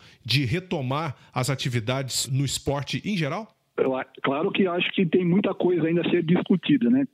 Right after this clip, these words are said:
Speaker 2: Quem
Speaker 1: Uhum.
Speaker 2: jamais na sua vida, na, na vida,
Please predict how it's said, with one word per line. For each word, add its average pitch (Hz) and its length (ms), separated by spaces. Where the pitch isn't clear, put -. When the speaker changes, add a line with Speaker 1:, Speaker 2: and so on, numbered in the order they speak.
Speaker 2:
Quem 233 220
Speaker 1:
Uhum. 110 60
Speaker 2:
jamais 185 540
na 180 180
sua 175 200
vida, 147 380
na, 151 200
na 160 140
vida, 147 500